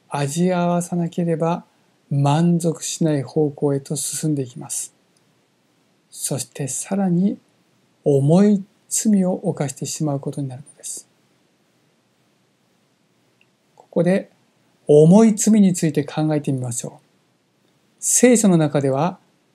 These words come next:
計画的に時間をかけて熟考した上で、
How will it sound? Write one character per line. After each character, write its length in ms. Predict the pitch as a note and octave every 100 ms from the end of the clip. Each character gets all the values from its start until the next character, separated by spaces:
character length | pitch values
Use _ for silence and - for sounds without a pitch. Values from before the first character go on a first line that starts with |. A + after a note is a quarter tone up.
| _ _
計 260 | - - G#3
画 160 | G#3+ G3+
的 300 | - F#3+ F3+
に 220 | F#3 D#3
時 200 | - F3+
間 220 | A3 G#3+
を 60 | G3+
か 140 | F#3+
け 80 | F#3+
て 260 | F3+ C#3+ C3+
熟 240 | E3 E3 _ _
考 280 | - G#3+ F#3+
し 80 |
た 300 | - G3 F#3+ - _
上 220 | D#3+ F#3+
で、 220 | E3+ A2+